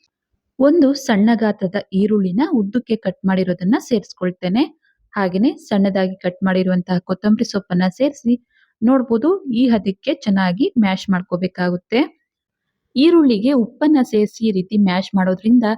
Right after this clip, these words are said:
ಈರುಳ್ಳಿಲಿ ನೀರಿನಂಶ ಬಿಟ್ಕೊಳ್ಳುತ್ತೆ. ಹಾಗಾಗಿ ಚೆನ್ನಾಗಿ ಈ ರೀತಿಯಾಗಿ ಸ್ವಲ್ಪ ಹೊತ್ತು ಮ್ಯಾಶ್ ಮಾಡಿದ ನಂತರ ಈಗ ಇದಕ್ಕೆ ನಾವು ಬೇಯಿಸಿ ಶೋಧಿಸ್ಕೊಂಡಿರುವಂತಹ ಹುಣಸೆಕಾಯಿಯ ನೀರನ್ನ ಸೇರಿಸ್ಕೊಳ್ತಾ ಇದ್ದೇನೆ.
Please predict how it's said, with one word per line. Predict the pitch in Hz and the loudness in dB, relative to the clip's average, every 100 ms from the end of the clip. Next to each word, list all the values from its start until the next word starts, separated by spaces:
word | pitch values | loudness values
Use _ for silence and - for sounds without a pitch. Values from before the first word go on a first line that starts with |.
| - _ _ _ _ | -8 _ _ _ _
ಈರುಳ್ಳಿಲಿ | 233 285 277 214 202 294 | 4 4 4 4 4 2
ನೀರಿನಂಶ | 320 233 240 226 196 196 294 359 | 4 2 4 2 0 -4 -4 -2
ಬಿಟ್ಕೊಳ್ಳುತ್ತೆ. | 226 - 196 190 185 - 269 | -2 -4 -2 -2 -4 -2 -2
ಹಾಗಾಗಿ | 349 208 190 190 190 233 | -2 -6 -4 -4 -2 -4
ಚೆನ್ನಾಗಿ | - 196 208 202 | -2 0 0 0
ಈ | |
ರೀತಿಯಾಗಿ | 196 - 202 196 | -4 -4 -2 -2
ಸ್ವಲ್ಪ | - 214 - | -2 -4 -2
ಹೊತ್ತು | 202 185 - 247 | -2 -2 -2 -2
ಮ್ಯಾಶ್ | 320 202 196 - | 0 0 0 -2
ಮಾಡಿದ | 190 180 180 | -2 -2 0
ನಂತರ | 180 240 294 233 240 _ _ _ - | 0 2 2 0 -2 _ _ _ 0
ಈಗ | 269 269 | 0 2
ಇದಕ್ಕೆ | 226 175 180 - 302 | 0 -2 -8 -4 0
ನಾವು | 320 196 190 330 381 _ _ _ _ | 2 2 2 0 -2 _ _ _ _
ಬೇಯಿಸಿ | 196 269 330 349 254 269 | -2 2 2 0 -2 -2
ಶೋಧಿಸ್ಕೊಂಡಿರುವಂತಹ | - 220 208 208 - 202 196 190 185 185 180 208 415 - _ _ _ _ _ - | -4 -2 0 -2 -4 -2 0 0 -2 -4 -2 -2 -2 -6 _ _ _ _ _ 0
ಹುಣಸೆಕಾಯಿಯ | 247 262 302 302 277 190 185 247 403 | 2 2 0 -4 -2 -2 0 0 2
ನೀರನ್ನ | 247 214 240 202 294 | 2 4 2 0 -2
ಸೇರಿಸ್ಕೊಳ್ತಾ | - 233 185 - 196 196 180 | -2 -4 -4 -6 -8 -6 -4
ಇದ್ದೇನೆ. | 180 180 185 339 - | -4 -4 -2 -2 -4